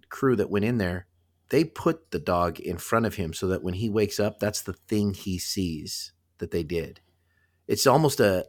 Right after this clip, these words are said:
an evilness on their part, because that dog either got kicked or slid over to where John Wick's at. And I thought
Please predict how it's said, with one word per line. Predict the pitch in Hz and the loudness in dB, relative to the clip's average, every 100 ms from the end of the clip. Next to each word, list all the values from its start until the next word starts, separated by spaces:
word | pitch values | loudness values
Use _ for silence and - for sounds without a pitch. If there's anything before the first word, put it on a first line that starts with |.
| 98 | -4
an | 95 | -4
evilness | 131 135 117 98 - | 0 2 2 2 2
on | 95 | 0
their | 87 92 | 4 2
part, | - 110 90 80 _ - - _ _ | 4 2 2 0 _ -20 -20 _ _
because | 101 110 98 | -6 -6 4
that | 117 113 | 2 4
dog | 139 139 107 95 - | 6 8 8 4 0
either | - 107 92 | -4 0 2
got | 92 - | 0 -4
kicked | - 135 127 - - _ _ | -2 0 0 -6 -20 _ _
or | - | -10
slid | - - - 120 127 | -6 -4 0 4 6
over | 127 123 110 87 85 - _ - | 8 6 4 0 -8 -10 _ -4
to | |
where | 104 92 | 0 2
John | 110 98 | 2 2
Wick's | 92 95 - | 2 -2 -4
at. | 80 - | -6 -6
And | 95 | -2
I | 95 | -2
thought | 101 98 87 | 4 4 4